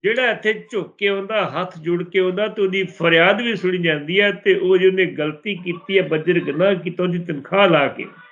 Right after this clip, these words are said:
ਉਹਨੂੰ ਖਤਮ ਕੀਤਾ ਜਾਂਦਾ, ਉਹਦੇ ਗੁਨਾਹ ਮਾਫ਼ ਕੀਤੇ ਜਾਂਦੇ ਆ। ਤਨਖਾਹ ਦਾ ਮਤਲਬ ਤੇ ਇਹ ਨੀਗਾ ਕਿ ਬੜੀ ਵੱਡੀ ਸਜ਼ਾ ਲਾ ਦਿੰਦੀ ਹੈ। ਤਨਖਾਹ ਦਾ ਮਤਲਬ ਹੁੰਦਾ ਵੀ ਤੁਹਾਡੇ ਨਿਤਨੇਮ 'ਚ ਵਾਧਾ ਕੀਤਾ ਜਾਂਦਾ।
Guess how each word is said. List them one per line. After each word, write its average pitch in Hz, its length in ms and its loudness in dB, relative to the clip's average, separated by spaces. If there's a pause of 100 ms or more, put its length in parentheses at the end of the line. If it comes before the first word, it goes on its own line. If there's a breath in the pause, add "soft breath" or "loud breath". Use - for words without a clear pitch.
(1500)
ਉਹਨੂੰ 247 320 6
ਖਤਮ 233 380 0
ਕੀਤਾ 175 240 -2
ਜਾਂਦਾ, 123 440 -10 (1300)
ਉਹਦੇ 220 300 8
ਗੁਨਾਹ 202 300 2
ਮਾਫ਼ 202 300 0
ਕੀਤੇ 180 260 -10
ਜਾਂਦੇ 135 400 -12
ਆ। - 100 -18 (380)
ਤਨਖਾਹ 208 500 4
ਦਾ 277 120 6
ਮਤਲਬ 233 420 -2
ਤੇ 247 180 4
ਇਹ 208 80 2
ਨੀਗਾ 262 540 -4 (680)
ਕਿ 202 60 -20
ਬੜੀ 220 200 -6
ਵੱਡੀ 233 240 -8
ਸਜ਼ਾ 190 260 -6
ਲਾ 226 160 0
ਦਿੰਦੀ 214 220 -8
ਹੈ। 208 60 -8 (120)
ਤਨਖਾਹ 196 420 -2
ਦਾ 262 140 0
ਮਤਲਬ 208 420 -2
ਹੁੰਦਾ 214 340 2
ਵੀ 285 220 -4
ਤੁਹਾਡੇ 208 680 4
ਨਿਤਨੇਮ 220 880 0
'ਚ 233 60 -2
ਵਾਧਾ 247 240 2
ਕੀਤਾ 190 300 -4
ਜਾਂਦਾ। 143 460 -10